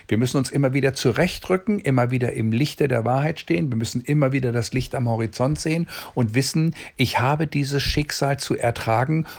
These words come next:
und vor allem, ich habe es mir selbst eingebrockt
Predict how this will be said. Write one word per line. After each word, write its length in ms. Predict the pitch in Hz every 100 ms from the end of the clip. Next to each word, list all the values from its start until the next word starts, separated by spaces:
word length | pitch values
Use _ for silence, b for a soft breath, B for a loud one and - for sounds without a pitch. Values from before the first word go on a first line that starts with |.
| B
und 180 | 139 127
vor 140 | 117
allem, 260 | 117 143 -
ich 180 | 123 117
habe 240 | 123 135
es 140 | 117 -
mir 160 | 123 113
selbst 440 | 113 123 - -
eingebrockt 720 | 135 165 151 127 - 110 -